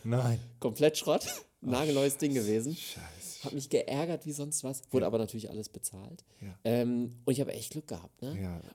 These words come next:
Speaker 2: Und,
Speaker 1: Alter,
Speaker 2: ähm,
Speaker 1: richtig Glück.
Speaker 2: so viel zu diesem Thema, ne?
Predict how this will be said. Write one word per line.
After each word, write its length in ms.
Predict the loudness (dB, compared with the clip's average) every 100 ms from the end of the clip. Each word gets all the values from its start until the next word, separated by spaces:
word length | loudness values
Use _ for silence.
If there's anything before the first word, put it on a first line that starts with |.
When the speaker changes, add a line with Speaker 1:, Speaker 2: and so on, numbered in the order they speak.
| 2
Speaker 2:
Und, 340 | 4 4 2
Speaker 1:
Alter, 200 | 0 2
Speaker 2:
ähm, 100 | 2
Speaker 1:
richtig 340 | 2 0 -6 -12
Glück. 260 | -10 -8 0
Speaker 2:
so 180 | 0
viel 220 | 2 0 0
zu 120 | -4
diesem 260 | -2 -4
Thema, 360 | -2 -4 -2 -2
ne? 340 | 0 -2 -4